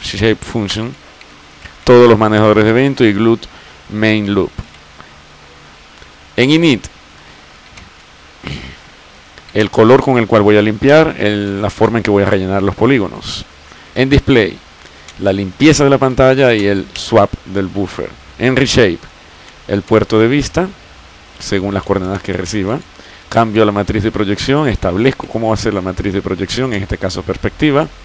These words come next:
Cambio otra vez a la matriz mo-, medición modelado, que es la matriz que va a usar display en todo momento. Muy bien.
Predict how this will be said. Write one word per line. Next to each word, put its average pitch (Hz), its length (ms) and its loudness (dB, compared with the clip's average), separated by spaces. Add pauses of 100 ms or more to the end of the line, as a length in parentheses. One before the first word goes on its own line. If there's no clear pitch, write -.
(420)
Cambio 110 300 2
otra 101 180 -2
vez 101 220 2
a 98 40 2
la 95 100 -4
matriz 104 340 -4
mo-, 101 180 -4
medición 92 480 -4
modelado, 127 540 4 (260)
que 110 140 0
es 104 60 0
la 113 100 0
matriz - 260 0
que 113 120 -2
va 104 80 4
a - 20 4
usar 101 280 0
display 98 540 -4
en 98 160 -8
todo 90 220 -4
momento. 87 520 -12 (1000)
Muy 123 140 -10
bien. - 140 -14